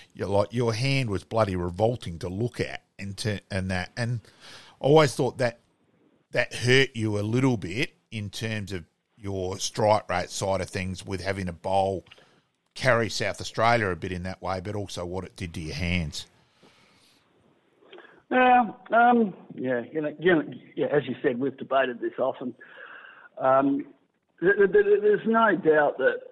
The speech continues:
Speaker 2: um, for, you know, I suppose the significant amount of my career for South Australia, that our bowling lineup, um, you know, wasn't as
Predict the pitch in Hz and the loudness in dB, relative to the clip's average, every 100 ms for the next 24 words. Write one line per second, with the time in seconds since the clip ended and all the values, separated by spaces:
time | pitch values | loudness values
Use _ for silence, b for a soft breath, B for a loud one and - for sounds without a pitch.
0 | - 123 123 113 - B B - - 135 | -8 -6 -6 -8 -14 B B -14 -6 -4
1 | 131 123 117 - - _ _ - - 120 | -2 -4 -6 -8 -20 _ _ -20 -12 -8
2 | 117 98 98 123 123 - 123 123 - _ | -6 -6 -4 -4 -4 4 4 4 -4 _
3 | 143 - 120 123 143 127 127 120 - - | -6 -6 -4 2 2 0 -2 -4 -6 -8
4 | 120 131 123 117 127 - 123 127 135 131 | -6 -4 -6 -4 -6 -4 -2 -2 -2 -6
5 | - 127 120 117 - 147 143 135 127 123 | -4 -4 -4 -6 -8 2 4 4 0 -4
6 | B B B B B _ _ _ - - | B B B B B _ _ _ -20 -2
7 | 131 131 - - - - 147 131 123 117 | 2 2 0 -10 -16 -6 -4 -2 -4 -10
8 | _ _ _ _ _ 185 156 147 139 127 | _ _ _ _ _ 4 6 4 0 -4
9 | 127 127 123 127 123 - _ _ B B | -4 -4 -2 -2 -2 -6 _ _ B B
10 | B B B B 120 117 113 117 113 110 | B B B B -6 -4 -4 -6 -10 -10
11 | B B B B B B B B B B | B B B B B B B B B B
12 | B B B B B _ _ _ - 131 | B B B B B _ _ _ -18 -10
13 | 147 156 147 151 135 | 2 2 4 4 2